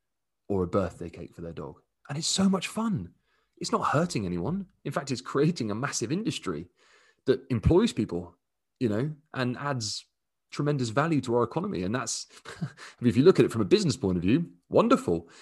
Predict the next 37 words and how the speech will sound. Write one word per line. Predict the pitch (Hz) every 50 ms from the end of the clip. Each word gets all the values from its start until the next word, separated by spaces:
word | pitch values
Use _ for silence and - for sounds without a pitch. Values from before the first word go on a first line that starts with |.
| - - -
You | - 165
look | 156
at | 127
it |
from | 113 131
a | 120 107
personal | - - 165 156 139 - - 127 107
point | - 98 95 98
of | 90
view, | 87 95 110 120 123 -
amazing. | - 143 175 185 226 240 214 - 92 76 82 92 95 - _ _ _
You | - 151
can | 143 151 135
go | 156 156
out | 156 139 117
there | 120 113 110
and | 110 110 113
you | 113 113
can | - - 107 95
buy | - 104 101 98 95 92 92 90 90 - - - _ _ -
all | 170 160 143
sorts | 127 - - 131 113 - -
of | 107 -
stuff | - - 101 90 -
for | 92
your | 92 87
dog. | 98 95 92 - - - - _ -
Being | 147 156 165 160
a |
dog | 131 147 139 123 117
owner | 101 95 95
now | 90 92 90 90 90 - -
is | 107 101 - -
a | 104 110 113 113 _ _ _ _ _ _ _ _ _ - -
truly, | - - - - - 202 196 185 170 139 117 101 95 -
truly | - - - 160 147 135 120 113
fascinating | - - - - 160 143 123 - - 131 110 98 104 98 - - 92 92 92 90 87